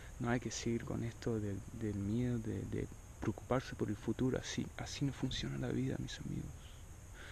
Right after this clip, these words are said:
Así no funciona esta vida. Esta vida es mística, es mucho más amoroso de lo que creen. Es el universo, estás en lugar, en un lugar perfecto. El universo te está brindando con todo lo que necesitas,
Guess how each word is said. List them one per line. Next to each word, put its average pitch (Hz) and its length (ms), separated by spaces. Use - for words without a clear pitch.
Así - 200
no 135 120
funciona 131 480
esta - 180
vida. 120 240
Esta 123 200
vida 120 180
es 113 60
mística, - 580
es 117 180
mucho 131 420
más 120 560
amoroso 113 600
de 107 180
lo 110 100
que 107 160
creen. - 640
Es - 280
el 113 120
universo, 117 520
estás - 360
en 123 80
lugar, 117 340
en 117 120
un 123 160
lugar 113 300
perfecto. 113 680
El 104 100
universo 110 640
te - 140
está - 220
brindando 107 520
con 104 180
todo 107 200
lo 104 100
que 104 80
necesitas, 107 600